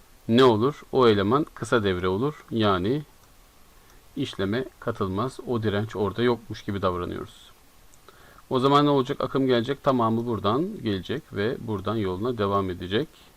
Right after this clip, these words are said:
Böyle devam edecek. O yüzden nedir? Buradaki direnç kısa devre olduğu için onu yok kabul ediyoruz. Ee, bu şekilde yaparsak ne oluyor buradaki? Ee,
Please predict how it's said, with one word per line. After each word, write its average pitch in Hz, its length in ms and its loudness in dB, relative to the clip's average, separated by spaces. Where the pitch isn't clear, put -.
Böyle 104 280 2
devam 107 320 4
edecek. 143 340 -6
O 120 120 2
yüzden 110 460 0
nedir? 113 320 -2
Buradaki 101 380 -2
direnç 101 460 -2
kısa 117 280 0
devre 98 240 2
olduğu 95 240 0
için 95 300 -2
onu 101 260 -2
yok 113 200 -2
kabul 87 220 -4
ediyoruz. - 500 -10
Ee, 104 400 0
bu 147 140 -2
şekilde 151 360 0
yaparsak 147 520 4
ne 143 80 4
oluyor 131 360 4
buradaki? 104 400 0
Ee, 156 260 0